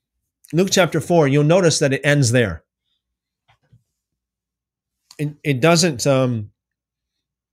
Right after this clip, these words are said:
according to Luke chapter four, it, uh, Yeshua did not complete the rest of that verse,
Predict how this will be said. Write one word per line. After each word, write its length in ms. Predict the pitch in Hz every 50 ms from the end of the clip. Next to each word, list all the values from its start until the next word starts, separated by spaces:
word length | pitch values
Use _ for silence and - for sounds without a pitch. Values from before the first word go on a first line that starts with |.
| _ _ _ _ _ _ _ _ _ _ _ _ _ _ _ _ _ _ _ _ _ _ _ _ _ -
according 340 | 143 131 - 180 190 185 165
to 80 | 151 165
Luke 200 | 156 170 170 147
chapter 320 | - 165 147 135 - 139
four, 320 | 117 - - 139 127 120 113
it, 200 | - 135 127 120 -
uh, 240 | 135 123 120 117 117 - - _ _ _ _ _ _ _ _ _ _ _ _ -
Yeshua 440 | 139 139 135 - - 190 185 170 156
did 140 | 123 143 143
not 440 | 139 135 135 139 147 151 151 - - _ _ _ _ _ _ _ _ _ _ _ _ _ _ _ _ -
complete 420 | - 147 123 - - 165 156 139
the 80 | 120 123
rest 240 | 123 127 117 -
of 60 | - 117
that 160 | 110 101 101
verse, 400 | 101 113 95 76 - - -